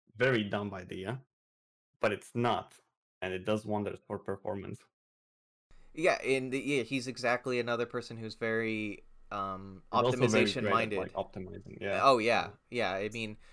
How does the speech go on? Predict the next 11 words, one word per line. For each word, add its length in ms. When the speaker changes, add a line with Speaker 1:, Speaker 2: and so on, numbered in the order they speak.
Speaker 2:
back 200
when 100
I 100
had, 280
like, 160
horrible 440
internet 460
and 400
a 100
bad 360
computer, 640